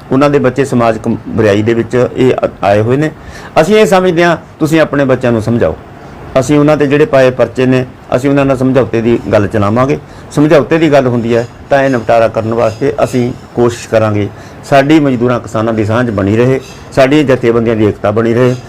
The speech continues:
ਤੇ ਅਸੀਂ ਇਕਜੁੱਟ ਹੋ ਕੇ ਸਰਕਾਰ ਦੇ ਇੱਕ ਮਾੜੇ ਮਨਸੂਬਿਆਂ ਨੂੰ ਪਛਾਣ ਕੇ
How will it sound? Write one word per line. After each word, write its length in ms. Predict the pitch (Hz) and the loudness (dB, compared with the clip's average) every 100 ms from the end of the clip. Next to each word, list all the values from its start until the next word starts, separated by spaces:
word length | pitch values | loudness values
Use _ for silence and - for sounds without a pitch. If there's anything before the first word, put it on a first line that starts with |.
| - - | -6 2
ਤੇ 160 | 143 | 2
ਅਸੀਂ 200 | 135 156 | 4 0
ਇਕਜੁੱਟ 380 | 143 131 120 117 | 0 -2 -4 0
ਹੋ 140 | 110 | -2
ਕੇ 180 | 107 120 | 0 -2
ਸਰਕਾਰ 420 | 113 107 110 113 | -2 -2 0 0
ਦੇ 240 | 107 107 104 - - - | 0 -2 -2 -6 -10 -2
ਇੱਕ 180 | 143 139 | 0 0
ਮਾੜੇ 340 | 123 117 120 127 | 2 2 4 4
ਮਨਸੂਬਿਆਂ 500 | 127 123 120 113 120 | 2 0 -2 -2 -2
ਨੂੰ 80 | 110 | -4
ਪਛਾਣ 360 | 110 107 107 | -4 -2 -2
ਕੇ 200 | 107 104 | -2 -6